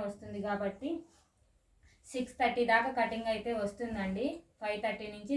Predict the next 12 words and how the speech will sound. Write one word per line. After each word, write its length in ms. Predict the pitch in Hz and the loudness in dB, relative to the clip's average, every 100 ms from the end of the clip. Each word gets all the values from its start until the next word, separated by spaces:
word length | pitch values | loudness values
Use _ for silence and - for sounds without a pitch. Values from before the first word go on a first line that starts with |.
| 269 | 0
సిక్స్ 200 | 247 - | -4 -4
థర్టీ 240 | 226 - 214 | -4 -4 -2
దాకా 220 | 208 208 247 233 | 0 2 2 0
ఎక్క-, 200 | - 214 208 208 208 | -2 -2 0 -2 -2
వస్తుంది 420 | 208 202 196 202 233 233 | -4 -4 -4 -2 -2 -2
కటింగ్ 380 | 202 214 214 208 | -4 -4 -4 -4
అయితే. 240 | 180 202 269 302 - - 208 | -4 -2 -4 -4 -12 -10 -4
ఎవరికైనా 520 | 208 226 226 214 220 254 247 | 0 2 0 -2 -2 -2 -2
కట్టుకోవచ్చు, 600 | 208 - 214 220 208 208 214 | -4 -2 0 0 0 -6 -2
లాంగ్ 240 | 202 202 202 | 0 0 -2
ఫ్రాక్ 260 | 214 214 - | -4 -4 -6
కుట్టించవచ్చు, 560 | 202 208 208 214 196 | -12 -10 -12 -8 -8